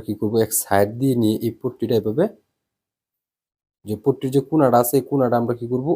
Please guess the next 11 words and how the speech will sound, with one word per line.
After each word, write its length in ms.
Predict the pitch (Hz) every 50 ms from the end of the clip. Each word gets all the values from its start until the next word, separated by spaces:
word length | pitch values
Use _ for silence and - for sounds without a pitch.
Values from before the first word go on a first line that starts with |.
| - -
ওই 80 | - 120 120
যে 60 | 127 120 120
মুড়ানোর 320 | 123 135 151 156 165 170 160
যে 60 | 156 143 139
কাপড়টা 280 | 127 - 113 104 - 127
আছে, 120 | 123 - 156
এই 60 | 139 135
মুড়ানো 260 | 135 135 123 123 123 120 123
কাপড়টার 420 | 117 - - 107 - - 165 214 - _ _ _ _ _ _ _ _ _ _ - - - - -
সাইড 220 | - 113 107 107 107 117
দিয়ে 140 | 135 139